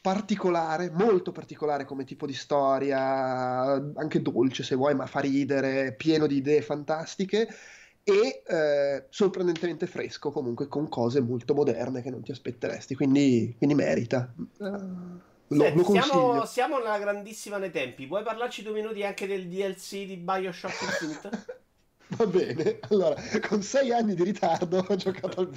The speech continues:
Speaker 1: al D L C di Bioshock Infinite,
Speaker 2: Ma
Speaker 1: a
Speaker 2: il
Speaker 1: cui
Speaker 2: gioco
Speaker 1: invece
Speaker 2: l'avevi
Speaker 1: avevo
Speaker 2: giocato allora o?
Speaker 1: Miracolosamente ci avevo giocato appena uscito, forse perché qualche amico P R mi aveva dato il codice
Speaker 2: Come
Speaker 1: Steam.
Speaker 2: cazzo hai preso di giocare il D L C adesso?
Speaker 1: Perché, quest-, adesso,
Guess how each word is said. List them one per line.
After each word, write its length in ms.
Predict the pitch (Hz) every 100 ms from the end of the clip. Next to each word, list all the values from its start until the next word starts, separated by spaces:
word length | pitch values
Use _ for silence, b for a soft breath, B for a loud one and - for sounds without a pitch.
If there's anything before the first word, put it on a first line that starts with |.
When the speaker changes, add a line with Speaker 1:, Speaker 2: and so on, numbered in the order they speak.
| 175
Speaker 1:
al 100 | 165
D 80 | 151
L 140 | 170
C 160 | 165 175
di 100 | 165
Bioshock 400 | 151 160 185 170
Infinite, 420 | 160 - 170 170 -
Speaker 2:
Ma 100 | -
Speaker 1:
a 40 | -
Speaker 2:
il 100 | 147
Speaker 1:
cui 100 | 170
Speaker 2:
gioco 120 | 254
Speaker 1:
invece 140 | 214 151
Speaker 2:
l'avevi 20 |
Speaker 1:
avevo 160 | 135
Speaker 2:
giocato 240 | 131 147 147
allora 680 | 151 175 480 508 403 151
o? 280 | 131 127 123 - - - 143 - -
Speaker 1:
Miracolosamente 840 | 160 202 240 233 226 220 233 277 262
ci 80 | 180
avevo 120 | 160
giocato 260 | 160 180 -
appena 240 | 180 175
uscito, 420 | 151 - 139 123
forse 240 | 120 165 160
perché 440 | 147 - 135 131
qualche 440 | 131 123 135 131 127
amico 540 | 127 127 135 135 139
P 60 | 135
R 240 | 131 127
mi 160 | 135 127
aveva 160 | 123
dato 280 | 123 123 120
il 120 | 113
codice 340 | - 117 120 117
Speaker 2:
Come 140 | - 110
Speaker 1:
Steam. 200 | - 117
Speaker 2:
cazzo 180 | 120 151
hai 140 | - - -
preso 140 | 123
di 160 | 117 113
giocare 540 | 117 117 113 113 110
il 100 | 110
D 80 | 113
L 160 | 113
C 200 | - 113 104
adesso? 420 | 101 95 - 104 _ _ _ _ B B B B -
Speaker 1:
Perché, 720 | - 349 359 208 143 151 262 -
quest-, 240 | 143 -
adesso, 380 | - 135 131